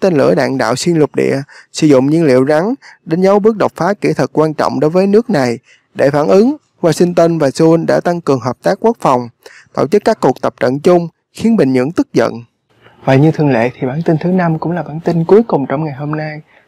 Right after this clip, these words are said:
là bản tin hay nhất, thú vị nhất và hấp dẫn nhất trong ngày luôn nha mọi người. Và biết được bản tin thứ năm là bản tin gì thì chúng ta hãy bắt đầu với bản tin ngay bây giờ luôn nha. Mỹ diễn tập ứng phó kịch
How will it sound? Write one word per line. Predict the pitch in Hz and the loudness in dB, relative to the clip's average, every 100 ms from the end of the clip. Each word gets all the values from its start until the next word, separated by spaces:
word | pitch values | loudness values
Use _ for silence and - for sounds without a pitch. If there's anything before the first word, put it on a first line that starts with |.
| - | -14
là | - | -10
bản | 143 | -8
tin | 160 165 156 | -4 -4 -4
hay | 165 165 | -8 -6
nhất, | 160 165 220 _ | -4 -4 -6 _
thú | 180 208 - | -6 -6 -6
vị | 127 | -6
nhất | 147 208 | -4 -6
và | - 123 | -8 -10
hấp | - | -4
dẫn | - 151 165 | -4 -2 -2
nhất | 226 | -2
trong | - 156 | -2 -2
ngày | 135 131 | 0 0
luôn | 135 | 0
nha | 143 | 0
mọi | 127 123 | 0 -2
người. | 127 123 - - - - - | -4 -4 -8 -20 -20 -20 -10
Và | 127 | -2
biết | 143 190 | 0 0
được | 143 117 - | 0 0 -2
bản | 143 | -4
tin | 170 160 147 | -2 -2 -2
thứ | 180 | -2
năm | 185 170 156 - - - - | 0 0 -4 -10 -20 -16 -10
là | 113 | -6
bản | 113 160 | -4 -2
tin | 170 147 - | -2 -2 0
gì | 131 127 - - - | 2 2 -2 -20 -20
thì | - | -14
chúng | - | -14
ta | - | -12
hãy | 170 | -6
bắt | 226 233 | -6 -4
đầu | 165 139 147 156 | -2 -2 -2 -2
với | 180 | -2
bản | 156 151 | -2 -4
tin | 170 156 - | -6 -8 -6
ngay | 147 156 | -2 0
bây | 160 165 | 0 0
giờ | 151 143 151 | -2 -6 -6
luôn | 160 | -4
nha. | 165 170 - - _ _ _ _ - - - | -4 -6 -12 -20 _ _ _ _ -20 -20 -16
Mỹ | 151 143 143 | -12 -6 -4
diễn | 185 160 196 | -2 -2 -2
tập | 170 - - | -2 -4 -4
ứng | 180 220 202 | -2 -2 -2
phó | 196 226 | -2 -2
kịch | - | -6